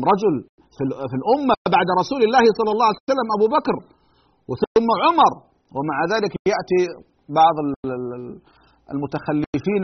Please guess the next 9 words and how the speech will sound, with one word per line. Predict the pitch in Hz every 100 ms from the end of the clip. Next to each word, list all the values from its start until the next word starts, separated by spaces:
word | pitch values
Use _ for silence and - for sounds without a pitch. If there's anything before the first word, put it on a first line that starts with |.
| 170
والمنحرفين | 156 151 135 143 143 - - 202 165
والحمقى | 147 135 - 208 196 - 165 156 147
والكفرة | 147 143 135 - 226 - 196 196
والعياذ | 170 135 170 160 147
بالله | 147 147 160 196 180 202 - _ - 143
يلعنونهم | 151 123 139 - 165 185 147 147 135
صباحا | 135 165 151 151 143 139
ومساء. | 127 120 - 123 - - - - _ _ _ _ - _ _ _ _ _ _ _ _ _ _ _ -
أي | 196